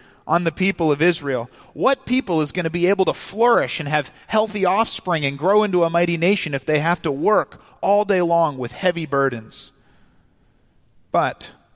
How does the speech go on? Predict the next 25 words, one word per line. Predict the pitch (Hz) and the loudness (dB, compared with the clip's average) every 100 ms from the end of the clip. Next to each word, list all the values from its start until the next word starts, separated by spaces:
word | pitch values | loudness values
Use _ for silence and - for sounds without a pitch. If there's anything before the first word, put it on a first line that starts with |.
| _ _ _ _ _ _ - | _ _ _ _ _ _ -8
shamed, | - 175 180 190 180 - _ _ _ | -2 0 0 -2 -6 -14 _ _ _
humiliated, | - 156 165 180 185 175 185 180 - - - | -10 -2 2 4 4 4 2 0 -6 -16 -8
and | 156 147 | -4 0
worked | 190 190 - | 0 0 -6
to | 180 165 | -2 -2
exhaustion | 143 147 160 - 170 | 0 0 0 -2 -6
as | 151 160 156 | -2 -2 0
they | 165 | 2
are. | 160 160 107 - _ _ _ _ _ - | 2 0 -2 -12 _ _ _ _ _ -14
If | 139 | -6
you | 147 | -2
look | 160 170 | -2 -2
at | 151 | -2
verse | 165 175 - | 0 0 -4
twelve, | - 196 147 110 - - _ _ _ - | -2 0 0 -2 -10 -20 _ _ _ -4
we | 156 | 0
hear | 160 165 | 2 2
a | 156 | 0
stunning | - 151 135 135 | 0 -4 -4 -6
result. | 131 127 147 139 - - - _ _ _ _ _ _ - | -8 -2 0 0 -4 -16 -20 _ _ _ _ _ _ -6
In | 160 | -2
the | 165 | -2
face | - 180 196 202 | 0 2 2 -2
of | 185 | -4
slavery, | - 190 208 180 135 117 | -2 2 2 2 -2 -8